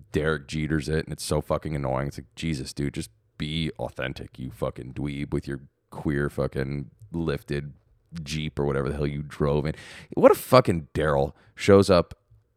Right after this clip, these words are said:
to training camp wearing his own fucking jersey? Like, what a fucking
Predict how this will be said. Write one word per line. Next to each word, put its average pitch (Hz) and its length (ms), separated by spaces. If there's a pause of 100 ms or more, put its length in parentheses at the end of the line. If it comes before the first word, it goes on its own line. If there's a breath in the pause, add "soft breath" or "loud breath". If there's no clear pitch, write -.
(580)
to 220 460 (340)
training 120 320
camp 85 380
wearing 92 320
his 87 200
own 80 220
fucking 80 360
jersey? 69 480 (120)
Like, - 160
what 415 160
a - 60
fucking - 720